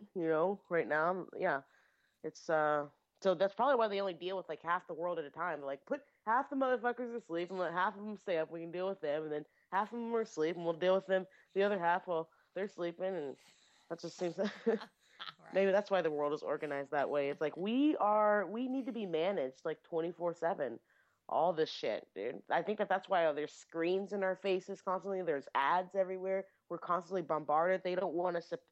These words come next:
Speaker 1: they don't want us to have a minute. They want us to listen to music in the shower. They don't want us to have a minute of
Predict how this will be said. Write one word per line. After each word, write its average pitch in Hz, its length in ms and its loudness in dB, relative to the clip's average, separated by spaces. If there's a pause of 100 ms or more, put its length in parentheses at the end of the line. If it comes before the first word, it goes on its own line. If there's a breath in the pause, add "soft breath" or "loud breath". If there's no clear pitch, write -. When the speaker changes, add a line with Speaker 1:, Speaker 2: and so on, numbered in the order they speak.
Speaker 1:
they 190 80 -2
don't 202 140 -2
want 196 140 0
us 196 80 -8
to 190 80 -8
have 175 140 -2
a 151 60 -4
minute. 160 460 0 (360 soft breath)
They 220 100 4
want 247 220 4
us - 160 -6
to 208 40 -4
listen 190 300 -2
to 160 80 0
music 190 320 -4 (180)
in 175 80 -4
the 160 80 -2
shower. 143 460 -2
They 156 100 -4
don't 208 160 2
want 190 120 4
us 190 80 -8
to 185 40 -8
have 160 140 -4
a 143 80 -4
minute 165 640 0
of 151 200 -2